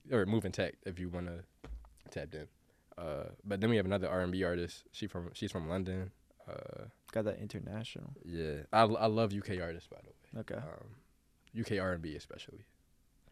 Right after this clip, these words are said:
Speaker 2: Yeah, I'm not tapped in on that yet.
Speaker 1: Really?
Speaker 2: No.
Speaker 1: Gotta tap in. It's
Speaker 2: I
Speaker 1: some
Speaker 2: will.
Speaker 1: crazy stuff.
Speaker 2: I will.
Speaker 1: But she has a song called Marseille. Um, but yeah, it's fire.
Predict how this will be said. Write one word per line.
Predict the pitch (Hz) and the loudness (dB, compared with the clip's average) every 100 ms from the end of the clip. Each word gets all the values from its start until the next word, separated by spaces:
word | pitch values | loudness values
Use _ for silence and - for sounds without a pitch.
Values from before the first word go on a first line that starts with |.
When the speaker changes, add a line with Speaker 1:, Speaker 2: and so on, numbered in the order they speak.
| - | 2
Speaker 2:
Yeah, | 127 | 4
I'm | 135 | 8
not | 156 135 | 8 8
tapped | 143 131 131 | 8 8 8
in | 131 | 4
on | 101 | 2
that | 98 98 | 0 -2
yet. | 101 - 196 147 | -4 -8 -12 -8
Speaker 1:
Really? | 98 107 120 - | -4 -4 -6 -6
Speaker 2:
No. | 107 107 - _ | -6 -6 -12 _
Speaker 1:
Gotta | - - | -10 -8
tap | - - - | -10 -12 -12
in. | |
It's | - | -6
Speaker 2:
I | - | 6
Speaker 1:
some | |
Speaker 2:
will. | 113 | 8
Speaker 1:
crazy | 107 80 | 8 6
stuff. | 78 - - _ - | -6 -12 -14 _ -6
Speaker 2:
I | |
will. | 113 110 - _ _ _ | -4 -4 -8 _ _ _
Speaker 1:
But | 92 90 - | -2 -2 4
she | 110 | 4
has | 98 | 4
a | |
song | - 90 | 2 0
called | 90 80 | 2 0
Marseille. | 80 - 90 85 85 - _ - - | 0 0 2 0 -2 -12 _ -20 -14
Um, | 82 69 95 107 _ _ _ _ _ _ _ _ _ _ | -12 -10 -12 -16 _ _ _ _ _ _ _ _ _ _
but | - - - _ | -14 -14 -16 _
yeah, | - | -12
it's | - - | -8 -6
fire. | 80 73 - | -6 -8 -10